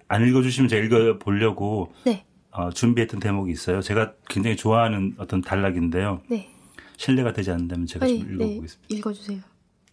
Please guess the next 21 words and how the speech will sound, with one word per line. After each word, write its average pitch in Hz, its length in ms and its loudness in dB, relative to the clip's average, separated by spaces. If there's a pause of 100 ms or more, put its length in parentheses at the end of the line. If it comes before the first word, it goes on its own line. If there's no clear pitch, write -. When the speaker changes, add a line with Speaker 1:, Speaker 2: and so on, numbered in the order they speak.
(540)
Speaker 1:
"일주일 139 340 2
동안 131 280 4
영철은 123 720 0
꿈에서 135 400 2
무가 104 400 0
되었다. 82 480 -6 (240)
그래서 95 300 -2
행복했다." 107 640 -4 (520)
행복이 147 380 0
뭐예요? 95 480 0 (720)
다섯 127 240 2
살 120 260 2
된 123 220 4
영철의 101 360 0
조카는 101 380 -2
티비를 131 360 0
보다가 104 340 0
이것저것 98 580 0
영철에게 98 480 -2
자주 104 300 -2
물어보았다. 80 680 -4